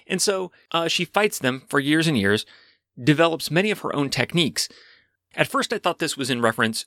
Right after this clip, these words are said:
to her hair throw special maneuver, which is a special maneuver from the core book where you sort of flip over somebody, land behind them, but as you're flipping, you, like, grab their hair, and then when you land, you kind of throw them over your head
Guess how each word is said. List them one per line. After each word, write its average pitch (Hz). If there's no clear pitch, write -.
to 113
her 110
hair 131
throw 165
special -
maneuver, 180
which -
is 160
a 160
special 214
maneuver 165
from 127
the 113
core 131
book 110
where 110
you 104
sort -
of 151
flip -
over 139
somebody, 170
land 123
behind 123
them, 156
but -
as 131
you're 135
flipping, 139
you, 113
like, 107
grab 113
their 113
hair, 113
and 135
then 139
when 131
you 123
land, 117
you 104
kind 113
of 98
throw 127
them 117
over 110
your 104
head 135